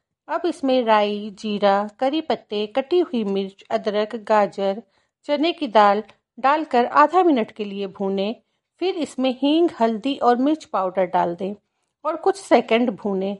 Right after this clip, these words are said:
तैयार है रवा इडली के घोल में डालने के लिए ये तड़का। अब आप इसे batter में डाल दें और अच्छी तरह से mix करें। अब रवा के घोल में इनो फ्रूट साल्ट स्वादानुसार नमक डालकर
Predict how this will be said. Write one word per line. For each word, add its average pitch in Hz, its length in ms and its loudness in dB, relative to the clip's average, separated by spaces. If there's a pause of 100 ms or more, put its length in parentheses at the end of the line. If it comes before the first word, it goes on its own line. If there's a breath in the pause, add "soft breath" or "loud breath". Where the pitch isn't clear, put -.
(460)
तैयार 294 440 2
है 262 240 4
रवा 269 280 4
इडली 247 360 0
के 254 180 -4
घोल 269 340 4
में 214 240 -2
डालने 214 360 2
के 240 180 -2
लिए 202 220 -2
ये 226 180 0
तड़का। 185 480 -4 (500)
अब 320 200 0
आप 320 280 4 (320)
इसे 285 260 0
batter 254 360 4
में 285 200 4
डाल 240 300 6
दें 220 240 -2
और 285 200 4
अच्छी 349 320 0
तरह 247 240 2
से 214 200 -10
mix 208 260 -8
करें। 208 320 -6 (420)
अब 277 160 -2
रवा 285 320 6
के 294 180 -2
घोल 269 340 4
में 269 180 0
इनो 285 320 2
फ्रूट 226 340 -2
साल्ट 202 360 2
स्वादानुसार 233 840 2
नमक 202 260 -2
डालकर 196 520 0